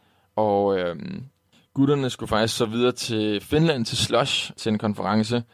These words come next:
Jeg havde, øh, trukket det korte strå, tror jeg,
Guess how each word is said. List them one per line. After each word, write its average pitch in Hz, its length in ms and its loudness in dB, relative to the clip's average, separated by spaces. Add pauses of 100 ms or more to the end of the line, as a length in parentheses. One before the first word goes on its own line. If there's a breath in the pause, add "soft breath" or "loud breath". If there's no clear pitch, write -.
(340 soft breath)
Jeg 110 120 0
havde, 104 360 2
øh, 98 60 0
trukket 110 440 0
det 104 300 0
korte 120 400 0 (140)
strå, 113 280 -2
tror 117 200 0
jeg, 107 200 -2